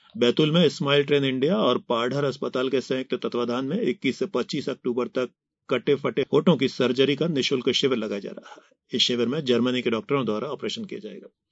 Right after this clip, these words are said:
और नगर राजभाषा कार्यान्वयन समिति रतलाम की नवासीवीं अर्धवार्षिक बैठक का आयोजन मंडल कार्यालय में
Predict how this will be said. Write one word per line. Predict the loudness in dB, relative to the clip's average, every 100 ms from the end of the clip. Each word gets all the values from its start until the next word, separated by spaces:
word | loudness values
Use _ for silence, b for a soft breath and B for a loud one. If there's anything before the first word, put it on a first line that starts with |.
| b b b b b b
और | -8 -4 -2 0 0
नगर | 0 0 2 4
राजभाषा | 6 4 4 0 0 0 0
कार्यान्वयन | -2 0 0 0 0 0 -2
समिति | -6 -4 -2 -2 2 2
रतलाम | 2 0 -2 0
की | -2
नवासीवीं | -2 -2 -2 -2 -4 -2 -4
अर्धवार्षिक | -2 -4 -2 -2 -4 -4
बैठक | -6 -6 -6
का | -4
आयोजन | 0 0 0 -8 b b b
मंडल | -2 0 2 2
कार्यालय | 2 0 2 4 4
में | 2